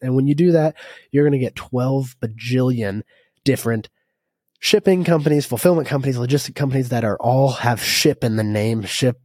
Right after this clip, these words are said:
this, ship that, ship that, ship daddy, ship whatever, right? And they're all gonna have it. They're all gonna say that we're great with e-commerce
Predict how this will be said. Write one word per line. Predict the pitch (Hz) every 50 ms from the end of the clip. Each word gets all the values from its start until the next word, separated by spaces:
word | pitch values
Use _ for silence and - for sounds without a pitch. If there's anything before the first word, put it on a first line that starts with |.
| _ _ -
this, | 120 131 127 123 -
ship | - - - 123 117 - -
that, | - 117 113 123 110 -
ship | - - 117 - -
that, | - 123 127 120 104
ship | - 120 110 113
daddy, | - 117 117 123 120 120
ship | 117 - 117 110 _ _ -
whatever, | 123 127 131 135 123 113 104 95 - 76 71 - - -
right? | - 107 107 107 110
And | 90 98
they're | 101 95 80
all | 104 123 131 139
gonna | 139 127
have | 101 104 113 110 110
it. | 101 78
They're | 117 101
all | 113 127 135 135 139 143
gonna | 131 135 120 110
say | - - 123 117 113
that | 107 90 - 82
we're | 104 110 110 110 104
great | 101 - 117 123 135 139 139 95
with | 120 113 107 -
e-commerce | - 139 135 - - - 123 123 117 117 117 110 117 -